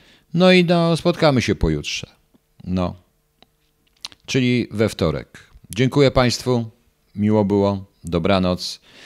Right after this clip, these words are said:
Tutaj mi ktoś przysłał te pytania bardzo fajnie w mailu, a ponieważ maila znacie, to też jakbyście przysłali więcej w mailu, łatwiej byłoby mi odpowiadać, bo te pytania naprawdę były ciekawe i ten problem,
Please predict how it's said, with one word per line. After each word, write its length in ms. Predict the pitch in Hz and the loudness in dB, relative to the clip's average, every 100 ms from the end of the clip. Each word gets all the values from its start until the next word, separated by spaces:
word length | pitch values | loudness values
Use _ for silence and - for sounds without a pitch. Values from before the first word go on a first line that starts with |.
| - - - - | -20 -20 -20 -4
Tutaj 240 | 170 180 | 2 2
mi 120 | 170 | 4
ktoś 160 | 160 147 | 2 0
przysłał 300 | 165 160 151 | 0 2 0
te 120 | 151 | 0
pytania 420 | 135 147 151 147 | -4 -6 -6 -6
bardzo 260 | 143 135 143 | -6 -8 -10
fajnie 320 | 151 147 139 | -10 -10 -10
w 60 | 139 | -4
mailu, 300 | 180 170 135 | 0 2 2
a 80 | 120 | 2
ponieważ 280 | 127 120 | 0 0
maila 260 | 135 135 127 | 2 4 4
znacie, 300 | 135 135 143 | 4 2 2
to 100 | 160 | 2
też 180 | 175 - | 2 2
jakbyście 340 | 127 127 131 | 0 0 -2
przysłali 400 | 120 120 131 127 | -4 -4 -4 -4
więcej 280 | 135 131 123 | -4 -2 -2
w 80 | 110 | -2
mailu, 300 | 127 127 123 | -2 -2 -2
łatwiej 300 | 123 - 117 | -4 -4 -6
byłoby 340 | 117 120 117 | -2 -2 0
mi 120 | 120 | 0
odpowiadać, 500 | 113 - 120 120 95 | 0 -2 -2 0 0
bo 100 | 92 | 0
te 100 | 98 | -2
pytania 320 | 104 117 113 113 | -4 -2 0 0
naprawdę 380 | 113 120 87 | -2 -2 -2
były 220 | 78 78 78 | -2 -2 -2
ciekawe 500 | 95 - 110 110 98 | -4 -2 -2 -2 -4
i 140 | 104 | -2
ten 200 | 113 104 | -2 2
problem, 420 | 139 156 147 113 | 2 4 2 -2